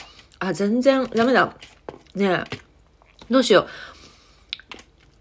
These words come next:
何も話すことないまま始めてさ、何のエピソードもないや。え、どうしよう。<laughs> これどうしよう。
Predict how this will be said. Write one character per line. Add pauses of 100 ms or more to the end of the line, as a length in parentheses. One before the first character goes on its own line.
(280)
何
も
話
す
こ
と
な
い
ま
ま
始
め
て
さ、 (1200)
何
の
エ
ピ
ソ
ー
ド
も
な
い
や。 (1080)
え、
ど
う
し
よ
う。 (180)
<laughs>
こ
れ
ど
う
し
よ
う。